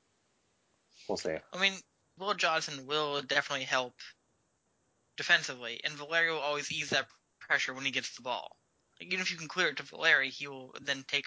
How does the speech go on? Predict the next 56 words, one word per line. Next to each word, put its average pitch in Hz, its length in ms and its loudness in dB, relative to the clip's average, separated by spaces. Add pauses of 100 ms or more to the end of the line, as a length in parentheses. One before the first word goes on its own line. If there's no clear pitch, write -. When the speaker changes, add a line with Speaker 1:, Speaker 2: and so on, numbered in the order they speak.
(100)
Speaker 1:
Right. 90 280 6
Speaker 2:
you 139 60 -4
know, 143 60 -2
it, 151 200 4
it's 165 180 2
really 180 140 2
a 131 40 -4
clearance 139 340 -4
once 127 140 -12
you 131 60 -6
get 135 140 -4
to 139 100 -14
Valeri. 127 540 -8 (720)
Speaker 1:
I 117 180 10 (260)
tweeted 113 260 -2
this 87 160 2
out. 87 160 12
I, 87 200 8 (460)
I, 87 320 8 (220)
I 95 60 4
use 87 220 -2
Twitter 85 260 -4
so 82 220 -2
infrequently, 82 540 -6
but 87 200 6
I - 40 2
<laughs> - 20 -
just - 380 4
was - 200 -8
like, 92 200 -4 (520)
I, 104 120 12 (320)
all 117 240 8
this, 117 200 0 (120)
all 110 160 8
the 117 80 -6
things 104 260 -2
that 98 60 2
have 90 80 -2
been 90 120 -4
going 87 220 4
on 85 100 4
with 80 100 -2
the 85 80 -4
Timbers, 82 380 -4
like, 82 180 4 (120)
through 85 120 -2
the 82 80 -2
course - 320 2
of 78 100 -6
this 78 320 -6 (140)
early 90 200 6
part 85 180 8
of 80 60 4
the 80 60 2
season, 82 420 -4 (140)
like, - 160 2